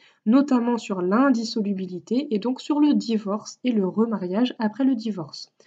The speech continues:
C'est exactement ce que je disais, mais là encore, c'est bien mieux écrit. Par conséquent, l'Église considère qu'il est de son devoir de prémunir ses fidèles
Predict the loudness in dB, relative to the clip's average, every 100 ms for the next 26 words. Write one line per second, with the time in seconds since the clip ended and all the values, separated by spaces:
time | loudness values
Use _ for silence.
0 | _ _ _ -10 -6 -4 -4 -4 -4 0
1 | 0 -2 -4 -4 -4 -2 2 2 2 -4
2 | -6 -8 -8 -6 -6 -4 -2 0 2 2
3 | 0 -2 -12 _ _ _ _ _ _ _
4 | _ _ _ _ -2 -2 2 2 4 0
5 | -2 -4 -4 -10 -16 0 4 8 10 10
6 | 8 2 2 -2 0 -2 0 2 2 2
7 | -2 -6 -4 -6 -4 -4 -2 0 -2 -2
8 | 4 6 6 4 0 -2 -2 -6 -4 -6
9 | -4 -4